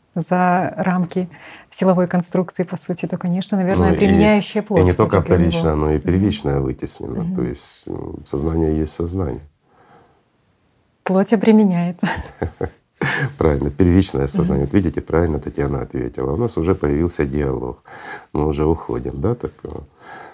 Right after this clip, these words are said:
Speaker 2: что я отвечаю на вопрос, а Татьяна и задает. Ну, уже приятнее. Правильно?
Speaker 1: Игорь Михайлович, вы
Speaker 2: Так,
Speaker 1: будете
Speaker 2: друзья,
Speaker 1: теперь мне
Speaker 2: какой
Speaker 1: задавать вопрос.
Speaker 2: Да,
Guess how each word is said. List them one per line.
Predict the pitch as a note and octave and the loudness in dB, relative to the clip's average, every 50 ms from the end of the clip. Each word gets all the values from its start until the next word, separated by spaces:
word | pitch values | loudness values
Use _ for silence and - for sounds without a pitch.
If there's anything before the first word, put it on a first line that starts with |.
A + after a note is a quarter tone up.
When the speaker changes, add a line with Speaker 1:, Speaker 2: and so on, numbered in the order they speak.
| _ _ _ | _ _ _
Speaker 2:
что | - - - E2 | -6 0 2 4
я | E2+ E2 | 4 4
отвечаю | D#2 - - D#2 - - D#2+ D2 C#2+ | 2 0 -2 -4 -2 -2 -2 0 0
на | D#2 D#2 D#2 | 0 0 2
вопрос, | D#2+ E2+ E2 A#2 A#2+ G#2+ - E2 | 2 0 2 2 0 0 0 -2
а | C#2+ | -4
Татьяна | - D2 - E2+ E2+ E2 D#2 D2 C#2+ | -4 -2 0 2 2 2 2 0 -2
и | D2 | -2
задает. | C#2+ C#2 C#2+ C2+ C2 C2+ B1+ A#1 A#1 - - - - - - _ _ _ - | -2 -4 -4 -4 -4 -4 -4 -6 -6 -8 -10 -12 -14 -16 -20 _ _ _ -10
Ну, | - E2 | -8 -6
уже | D#2+ D2+ E2 F#2+ | -6 -4 -2 -4
приятнее. | F#2 - - D2 C2+ C2 C2 B1+ A#1+ - - C2 D2 D2+ D2 _ _ _ _ _ _ _ _ _ _ _ _ _ | -4 -2 -2 -2 -2 -2 -2 -4 -6 -8 -12 -14 -14 -16 -18 _ _ _ _ _ _ _ _ _ _ _ _ _
Правильно? | - - E2 F2+ F2+ D2+ C2 | -4 0 2 2 2 0 -2
Speaker 1:
Игорь | A#1+ B1+ C#2+ - F#3 | -6 -6 -4 -4 -4
Михайлович, | E3+ - - F#3 F3 - - | -4 -2 -2 -2 -4 -4 -4
вы | F#3 F#3 | -2 0
Speaker 2:
Так, | G3 F#3 | 2 2
Speaker 1:
будете | - - - | 2 2 0
Speaker 2:
друзья, | - F2+ E2+ - | 0 4 6 6
Speaker 1:
теперь | - G#3+ G#3+ | 6 6 6
мне | A3 A#3+ | 6 6
Speaker 2:
какой | A3 A3 - | 8 8 8
Speaker 1:
задавать | A3 B3 A#3+ A#3+ - | 8 6 4 4 2
вопрос. | B3 - - - A#3+ - - D#4 D#4 D#2+ D#2+ | -2 0 0 0 0 0 -2 -4 -4 -2 0
Speaker 2:
Да, | D#2+ F2+ E2 D#2 D#2+ | 0 2 2 2 0